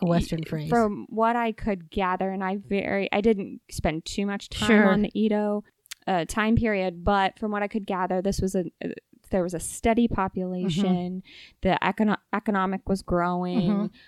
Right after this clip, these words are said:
Speaker 1: Mm-hmm.
Speaker 2: um, and they're, they weren't, like, partaking in any wars at the time, and they were really
Speaker 1: Yeah.
Speaker 2: focusing on,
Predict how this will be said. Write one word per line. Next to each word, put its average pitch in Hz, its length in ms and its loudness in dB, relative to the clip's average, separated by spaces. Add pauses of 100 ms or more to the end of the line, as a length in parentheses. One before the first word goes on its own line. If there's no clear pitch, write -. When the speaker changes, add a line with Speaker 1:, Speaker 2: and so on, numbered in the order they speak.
(160)
Speaker 1:
Mm-hmm. - 40 -2
Speaker 2:
um, 90 680 -2
and 165 480 -4
they're, 170 320 0
they 185 100 0
weren't, 180 320 -2
like, 180 160 -2 (160)
partaking 165 520 -4
in 165 80 -6
any 170 160 -4
wars 208 420 0
at 196 80 -4
the - 80 -14
time, 190 300 -4
and 180 180 -2
they 170 80 -2
were 170 120 -4
really 175 100 2
Speaker 1:
Yeah. 175 160 4
Speaker 2:
focusing 175 560 -2
on, 170 440 -6